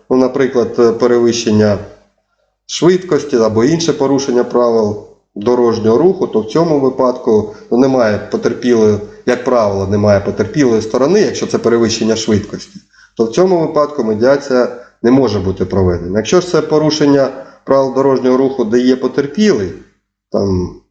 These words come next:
<clears throat> пошкоджений транспортний засіб, або якась фізична шкода завдана, то в цьому випадку медіація також може проводитись.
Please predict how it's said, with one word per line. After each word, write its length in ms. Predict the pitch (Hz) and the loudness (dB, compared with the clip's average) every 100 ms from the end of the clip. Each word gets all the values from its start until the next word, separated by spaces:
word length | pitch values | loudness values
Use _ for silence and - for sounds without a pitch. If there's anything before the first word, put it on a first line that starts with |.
| - 180 | -2 -2
<clears throat> 360 | - 147 117 | 0 0 0
пошкоджений 640 | 107 - 143 113 107 104 98 | -2 -2 -2 0 0 0 0
транспортний 640 | 147 165 139 117 120 113 | -2 -2 -4 -6 -2 0
засіб, 400 | 110 110 - 95 - - _ _ _ _ _ _ - - - _ | 2 0 -2 -6 -8 -20 _ _ _ _ _ _ -20 -20 -20 _
або 340 | 104 104 123 120 | -4 0 2 2
якась 400 | 110 117 101 - | 2 0 0 0
фізична 680 | 107 107 123 123 165 139 120 | 0 2 0 0 0 -2 -4
шкода 420 | - 120 117 110 | 0 0 2 2
завдана, 460 | 113 113 104 98 | 2 0 -2 -4
то 220 | 98 113 131 | -2 0 -2
в 100 | - | 0
цьому 280 | 165 190 170 | 2 2 2
випадку 440 | 143 147 143 120 | 0 -2 -2 -4
медіація 460 | 113 107 139 143 107 | -2 0 0 0 -4
також 400 | 123 123 113 113 | -4 -4 -4 -2
може 220 | 113 104 | 0 0
проводитись. 760 | - 104 92 82 - - - | 0 0 0 -4 -8 -12 -14